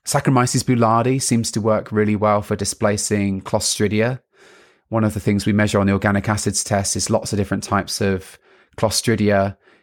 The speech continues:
uh, which are pretty, all pretty evil. There's one in particular,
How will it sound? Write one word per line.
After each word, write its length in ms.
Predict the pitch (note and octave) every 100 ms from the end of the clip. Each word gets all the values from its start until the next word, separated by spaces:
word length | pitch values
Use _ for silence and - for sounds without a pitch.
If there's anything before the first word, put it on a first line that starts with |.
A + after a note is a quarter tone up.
| _
uh, 160 | - G2
which 220 | G#2 -
are 40 |
pretty, 240 | G#2+ A2+ G2+
all 180 | A#2+ A#2
pretty 340 | - F#2+ -
evil. 520 | G#2 G#2 G2 F#2+ F#2+
There's 180 | F#2+ G#2+
one 160 | A#2+ A#2
in 100 | G#2+
particular, 760 | G#2 - A2+ - G2+ F#2+ F#2+